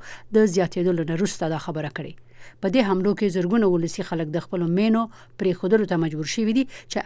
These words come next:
اکثریت یې د اردن سره سرحدي لور ته ور روان دي. عمومي منشي همدغه راز اندېښنه څرګنده کړې ده چې دا حملې سیمه ییز امنیت ته خطر پېښوي. امریکا او جنوبي کوریا موافقه کړې ده چې دوه نظامي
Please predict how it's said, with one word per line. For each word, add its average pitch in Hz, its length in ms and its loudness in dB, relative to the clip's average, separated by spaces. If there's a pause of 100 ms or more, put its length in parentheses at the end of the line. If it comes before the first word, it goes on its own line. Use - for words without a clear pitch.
اکثریت 185 460 -2
یې 185 100 2
د 170 140 0
اردن 175 260 -2
سره 160 240 -4
سرحدي 165 460 -4
لور 156 180 -4
ته 156 120 -4
ور 139 160 -6
روان 139 260 -8
دي. - 100 -14 (640)
عمومي 175 380 2
منشي 170 260 0
همدغه 170 360 0
راز 190 180 0
اندېښنه 180 720 -2
څرګنده 175 400 0
کړې 180 200 0
ده 175 160 0
چې 175 80 -2 (420)
دا 170 140 0
حملې 165 320 0 (400)
سیمه 170 320 0
ییز 196 180 -4 (200)
امنیت 160 340 -4
ته 165 240 -6
خطر 214 360 -4
پېښوي. 151 360 -10 (1080)
امریکا 214 360 4
او 285 120 2
جنوبي 220 320 2
کوریا 214 280 2
موافقه 190 480 0
کړې 190 260 -2
ده - 160 0
چې 220 240 -2
دوه 220 180 2
نظامي 180 380 0